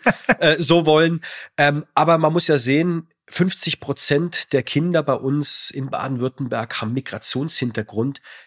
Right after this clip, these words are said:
Es ist irgendwie zur Normalität, äh, geworden und deswegen ist es, glaube ich, auch nichts mehr, was man besonders in den Vordergrund stellen soll. Das heißt ja auch Migrationshintergrund.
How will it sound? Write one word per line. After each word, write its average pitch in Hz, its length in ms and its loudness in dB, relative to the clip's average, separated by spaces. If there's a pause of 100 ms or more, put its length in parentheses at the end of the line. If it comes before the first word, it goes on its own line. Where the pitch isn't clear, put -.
(120)
Es - 160 -2
ist - 220 2
irgendwie 120 340 -6
zur 123 200 -2
Normalität, 120 920 -2
äh, 110 100 -8
geworden 98 800 -6
und 107 720 -4
deswegen 113 840 -2
ist - 140 0
es, - 140 -2
glaube 107 200 -4
ich, 107 60 -6
auch 95 140 -8
nichts - 320 -4
mehr, 110 180 0
was 104 140 -4
man 107 300 -2 (240)
besonders 117 460 0
in 123 80 -6
den 110 80 -4
Vordergrund 151 540 2
stellen 147 320 4
soll. 143 160 2
Das 135 160 -2
heißt 170 200 2
ja 135 80 2
auch 120 100 -4
Migrationshintergrund. 147 1080 0